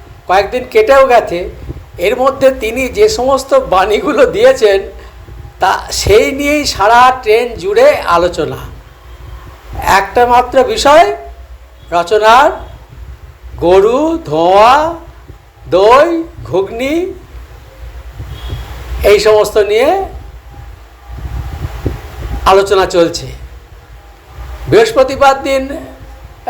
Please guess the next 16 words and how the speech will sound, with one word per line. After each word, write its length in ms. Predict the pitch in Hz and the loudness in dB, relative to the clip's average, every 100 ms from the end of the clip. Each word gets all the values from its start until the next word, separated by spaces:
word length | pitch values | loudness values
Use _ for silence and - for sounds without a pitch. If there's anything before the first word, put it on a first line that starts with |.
| 160 | 0
ডাউন 300 | 180 220 254 | 4 4 4
পান্ডুয়া 380 | 254 220 226 233 | 2 2 4 4
লোকালে 560 | 240 254 254 254 254 262 | 4 4 2 4 2 0
ভিড়ের 240 | - 220 226 | 2 2 4
মধ্যে 240 | 240 - | 0 0
একজন 320 | 240 214 240 | 0 2 -2
রিলস 300 | 233 180 262 | -2 -4 -4
দেখছিলেন, 600 | - 240 - - 175 143 123 - - - - - - | -2 -2 0 -2 -2 -2 -6 -14 -18 -20 -18 -18 -8
হঠাৎ 460 | - 180 254 269 262 | -2 2 4 4 2
রচনার 460 | 220 220 233 240 233 | 2 2 0 0 0
কণ্ঠে 320 | 220 220 240 | -2 -2 -6
শোনা 280 | - 208 214 | -4 -2 2
গেল 220 | 233 240 | 2 2
ধোঁয়া 500 | 139 156 196 233 262 | 0 0 4 6 6
আর 360 | 311 294 233 | 4 4 2
ধোঁয়া, 380 | 147 147 160 135 | 0 -2 -2 -2